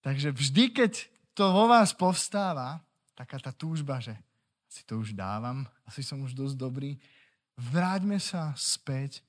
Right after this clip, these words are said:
k podstate, že nie. O to nikdy nešlo, nikdy nepôjde. Vždy išlo o to, že jedine v Kristovi.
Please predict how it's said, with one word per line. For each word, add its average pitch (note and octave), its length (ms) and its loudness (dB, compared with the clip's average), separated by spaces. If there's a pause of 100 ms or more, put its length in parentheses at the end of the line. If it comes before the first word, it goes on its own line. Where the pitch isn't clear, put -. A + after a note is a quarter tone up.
(260)
k - 80 -20
podstate, A#2+ 640 -2
že A2 160 -8
nie. C3+ 320 0 (720)
O B2 80 -6
to D3 80 0
nikdy D#3+ 320 4
nešlo, D#3 560 0 (240)
nikdy C3 240 -2 (160)
nepôjde. A#2 480 -6 (880)
Vždy D3+ 400 0
išlo A#2 480 -2 (160)
o A#2 160 -4
to, A2 240 -8
že G2+ 160 -8
jedine C3+ 480 0
v - 160 -8
Kristovi. A2 580 -6